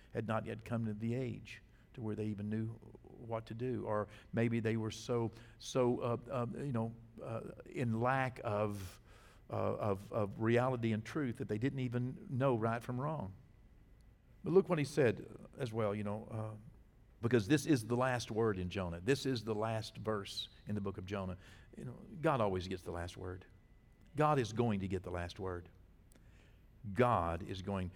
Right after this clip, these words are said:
you know, every one of us, every one of us, and every sinner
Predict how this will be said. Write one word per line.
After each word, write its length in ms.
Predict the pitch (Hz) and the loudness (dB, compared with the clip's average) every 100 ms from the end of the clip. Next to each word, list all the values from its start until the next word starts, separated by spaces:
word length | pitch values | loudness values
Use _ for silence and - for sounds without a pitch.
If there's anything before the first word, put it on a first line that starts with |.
| - - | -12 -4
you 80 | 117 | 2
know, 220 | 113 117 - | 2 2 2
every 340 | 135 139 143 | 2 4 2
one 280 | 139 127 135 | 2 2 0
of 280 | 135 107 101 | 0 -4 -2
us, 500 | 101 87 - - - - - - - - - - - - - - | -4 -4 -8 -8 -8 -12 -20 -20 -20 -20 -20 -20 -20 -20 -20 -4
every 320 | 127 147 127 101 | 0 0 0 0
one 160 | 92 | 0
of 100 | 87 | -2
us, 220 | 92 92 - | -4 -4 0
and 160 | 107 - | 0 0
every 340 | 139 131 127 | -2 0 -2
sinner 680 | 107 - - 190 180 92 90 | -2 -6 -4 -2 0 -2 -6